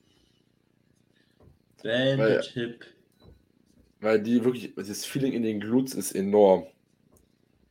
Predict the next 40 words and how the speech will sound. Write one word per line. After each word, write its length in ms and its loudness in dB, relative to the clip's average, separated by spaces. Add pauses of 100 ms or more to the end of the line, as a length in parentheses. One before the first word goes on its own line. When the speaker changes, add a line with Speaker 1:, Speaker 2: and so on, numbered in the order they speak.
(280)
Speaker 1:
Mhm, 380 -10
und 200 -6
bei 80 -8
mir 140 -6
ist 100 -10
es 120 -16
der 100 -4
A 160 -2
D 120 -6
L, 220 -4
weil 300 -6 (100)
da 60 -10
Speaker 2:
Also 140 6
ich 180 4
Speaker 1:
ist 60 -4
Speaker 2:
würd, 220 2
ich, 300 -2 (140)
also, 360 4 (1120)
jetzt 220 2
muss 100 4
man 100 4
so 100 6
zu 120 2
sagen, 340 6 (360)
ich 160 -10
würd 220 6
niemanden 440 6
nur 140 10
für 160 0
die 120 0
Glutes 380 2
jetzt 560 4
sagen, 640 0 (400)
mach 260 0
jetzt 240 -2
nur 100 -4
eine 100 -2
Hip 160 -2
Extension, 800 -2 (840)
aber 720 6